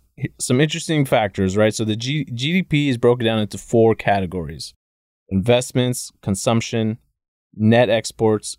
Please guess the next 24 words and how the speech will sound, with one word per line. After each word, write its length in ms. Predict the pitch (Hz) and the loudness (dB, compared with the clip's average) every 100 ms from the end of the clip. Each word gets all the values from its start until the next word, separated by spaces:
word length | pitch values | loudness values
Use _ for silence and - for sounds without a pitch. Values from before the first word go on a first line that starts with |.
| _ | _
and 380 | 107 95 87 | -4 -2 -2
government 400 | 110 113 110 107 | 0 0 0 -2
spending 420 | - - 104 104 95 | -4 -4 -2 -2 -4
on 180 | 95 90 | -6 -8
goods 300 | 98 95 85 | -8 -8 -10
and 80 | 95 | -12
services. 580 | 69 62 - - - - _ _ _ _ _ - | -12 -16 -18 -18 -20 -20 _ _ _ _ _ -10
Okay? 300 | 95 98 101 - _ _ - | -2 0 0 -6 _ _ -4
Two 180 | - 196 | 2 4
of 60 | |
the 80 | 190 | 2
things 260 | 185 156 147 | 0 -2 0
that 100 | 123 | -2
stood 280 | - 139 131 | 0 0 2
out 180 | 117 | 2
the 60 | 104 | 2
most 500 | 104 101 71 - - _ _ - | 2 2 -2 -10 -16 _ _ -4
on 120 | 101 | -2
this 180 | 98 - | -2 -6
report 460 | - 107 85 - _ _ _ _ _ | -4 0 0 -4 _ _ _ _ _
were 320 | 101 101 98 - | 2 4 4 0
non-residential 1000 | - 104 120 123 117 113 110 104 104 107 | -2 2 2 2 2 2 0 -6 -4 -6
fixed 300 | 98 101 92 | -4 -4 -4
investments. 680 | 98 85 69 - - - - | -6 -8 -10 -12 -16 -18 -20